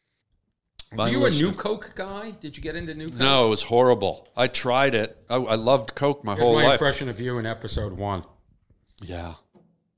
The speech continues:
Speaker 2: That one angle you recovered from.
Speaker 1: I did it on purpose. I had, I had, uh,
Speaker 2: Good looking
Speaker 1: acne.
Speaker 2: guy. You don't have to cover up.
Speaker 1: Um, are you okay over there, guy?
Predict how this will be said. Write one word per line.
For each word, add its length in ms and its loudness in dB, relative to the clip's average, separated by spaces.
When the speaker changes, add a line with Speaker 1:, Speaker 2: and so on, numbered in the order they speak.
Speaker 2:
That 140 -14
one 180 -10
angle 400 -10
you 120 -14
recovered 480 -18
from. 200 -20
Speaker 1:
I 60 -10
did 220 -8
it 120 -6
on 140 -8
purpose. 640 -10
I 60 -14
had, 320 -12
I 60 -12
had, 300 -12
uh, 140 -12
Speaker 2:
Good 60 -20
looking 140 -8
Speaker 1:
acne. 140 -10
Speaker 2:
guy. 280 -12
You 80 -18
don't 140 -20
have 120 -20
to 60 -20
cover 300 -20
up. 840 -18
Speaker 1:
Um, 400 -6
are 60 -14
you 260 -10
okay 260 -12
over 200 -12
there, 240 -16
guy? 300 -12